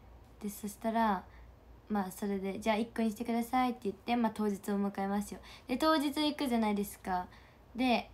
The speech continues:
あのー、ばあちゃんと合流して、もうお肉を食べるんですよ。で、結構、あの、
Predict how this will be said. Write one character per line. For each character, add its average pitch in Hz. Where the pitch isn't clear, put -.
あ 208
の 185
ー、 -
ば 208
あ 202
ち 196
ゃ 180
ん 175
と -
合 190
流 185
し -
て、 208
も 190
う -
お -
肉 233
を -
食 202
べ 208
る 202
ん 190
で 180
す -
よ。 170
で、 247
結 330
構、 285
あ 208
の、 196